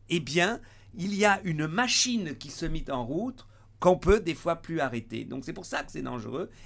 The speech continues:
Et deuxièmement, cette police de s'occuper de cette manière de dégradation, ça veut dire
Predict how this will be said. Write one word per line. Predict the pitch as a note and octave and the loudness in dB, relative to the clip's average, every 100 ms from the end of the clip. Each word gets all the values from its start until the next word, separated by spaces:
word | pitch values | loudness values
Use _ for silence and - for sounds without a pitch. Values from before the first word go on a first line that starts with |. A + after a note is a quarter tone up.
| - | -6
Et | C3+ | -4
deuxièmement, | A#2+ G#3+ D3 D#3+ C#3 C3+ D#3+ E4+ - - - | 2 2 4 0 0 0 -2 -4 -12 -20 -4
cette | - D#3+ - | 0 0 6
police | G#3 G#3+ G3+ - - - | 6 6 0 -2 -6 -8
de | C#3+ | -4
s'occuper | C#3+ F#3+ F3 D#3+ C#3+ | 0 0 -2 -6 -6
de | B2 | -2
cette | A#2+ A3+ G#3+ | 0 0 0
manière | F#3+ F3+ E3+ D#3 B2+ A2+ - - - | -2 -2 -2 -2 -2 -6 -16 -20 -8
de | A#2+ | -4
dégradation, | C#3 D3+ C3 A#2+ A#2+ - G3 | -2 -2 0 0 -2 -4 -6
ça | B3+ C#3 | -4 -6
veut | A#2+ | -6
dire | A2+ D#3+ - | -6 -6 -8